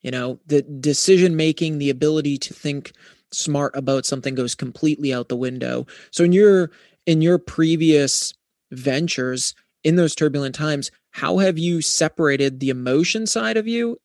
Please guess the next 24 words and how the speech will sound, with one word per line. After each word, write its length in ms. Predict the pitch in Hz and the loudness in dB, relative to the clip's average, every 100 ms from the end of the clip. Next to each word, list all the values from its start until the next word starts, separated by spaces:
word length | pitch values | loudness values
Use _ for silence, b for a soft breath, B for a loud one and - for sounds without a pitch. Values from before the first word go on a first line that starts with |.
| - | -12
and 100 | 139 | -8
the 80 | 120 | -6
decision 520 | 123 - 185 151 135 | -4 0 0 0 -4
side 260 | 131 127 | -4 -4
of 140 | 127 127 | -6 -6
you 220 | 131 127 | -6 -6
to 180 | - 139 | -6 -2
make 180 | 147 143 | -2 0
sure 240 | 165 143 | 0 0
that 220 | 135 131 | 0 -4
not 180 | 143 156 | -4 -2
only 260 | 160 151 147 | -2 -2 -4
you're 240 | 139 135 | -4 -6
showing 520 | - - 147 143 135 | -6 -2 -2 -4 -6
up 240 | 135 147 _ | -8 -10 _
for 280 | - 139 | -2 -2
your 280 | 131 127 123 - | -2 -6 -8 -12
customers, 760 | - 147 - 165 160 151 147 | -8 -6 -6 -4 -4 -4 -6
your 140 | 135 117 | -8 -12
investors, 840 | 113 127 147 151 - 156 143 139 | -12 -4 -4 -4 -4 -2 -4 -6
your 140 | 135 123 | -10 -12
employees, 640 | 120 - 156 156 147 139 | -14 -8 -4 -2 -2 -6
and 100 | 135 | -10
yourself, 640 | 131 - - 147 139 - | -10 -8 -4 -4 -4 -8